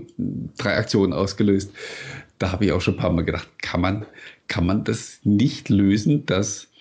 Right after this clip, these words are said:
dass Windows automatisch merkt, wo ich gerade aktiv bin und, äh, <laughs> ja, und mich nicht automatisch irgendwo anders hinschmeißt, weil, weil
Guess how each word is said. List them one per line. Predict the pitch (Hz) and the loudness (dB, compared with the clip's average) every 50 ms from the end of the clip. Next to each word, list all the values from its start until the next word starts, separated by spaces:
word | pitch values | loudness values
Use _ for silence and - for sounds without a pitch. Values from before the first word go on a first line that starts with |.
| - - - - - - - - - - | -20 -20 -20 -20 -20 -20 -20 -20 -10 -4
dass | - 92 85 - - - 101 | -2 -2 -2 -2 -4 -2 2
Windows | 107 110 127 131 127 127 127 - - | 4 4 4 4 4 2 0 -2 -2
automatisch | 87 92 98 - 127 104 92 73 82 90 - - 147 - - - | 0 0 0 0 0 0 0 0 -2 -2 -2 -2 -2 -2 0 0
merkt, | 92 82 76 92 131 135 - - - - - - _ _ _ - | 0 2 2 0 -2 -4 -8 -14 -16 -16 -20 -20 _ _ _ -6
wo | 170 113 110 110 120 175 - | -2 0 2 4 4 4 2
ich | - - - - | 0 -2 -2 -2
gerade | - 98 101 135 139 - | -4 -2 -2 -2 -2 -2
aktiv | - 135 135 - - 127 117 113 - | -2 -4 -4 0 0 0 0 0 0
bin | - 165 190 202 220 | 0 2 2 0 -2
und, | - - 139 131 139 139 135 139 - - | -2 0 2 4 4 4 2 0 -4 -2
äh, | - 123 117 127 127 - - - - - - - - - | 0 2 2 2 2 0 -2 -6 -18 -20 -20 -18 -8 0
<laughs> | - 175 160 - - - - - - - - - - | 0 0 0 0 -8 -14 -14 -14 -14 -16 -18 -12 -6
ja, | 120 110 101 104 104 - - - - - - _ | -4 -4 -4 -4 -6 -12 -18 -18 -20 -20 -18 _
und | - 127 120 113 113 - - - - 135 - | -2 0 0 0 0 -2 -8 -18 -16 -14 -12
mich | 151 - - - - 73 80 87 - 127 113 - | -10 -10 -10 -10 -8 -6 -4 0 0 0 2 4
nicht | 123 123 - - - - - | 2 2 2 -2 -8 -6 -2
automatisch | 120 117 - 113 110 104 95 98 - 127 - | -2 0 0 2 0 0 0 -2 -2 -4 -2
irgendwo | - 113 117 117 107 98 | 0 0 2 2 2 2
anders | 90 95 98 - - - | 2 2 0 0 0 0
hinschmeißt, | - 117 107 - - 113 110 110 - - - - | 0 0 0 0 -2 -2 -2 0 -2 -4 -6 -6
weil, | - 110 52 - - 110 113 113 - _ _ _ _ - | -4 -2 -2 0 -2 -2 -4 -6 -12 _ _ _ _ -8
weil | - - 113 - - - | -4 -4 -2 -2 -2 -4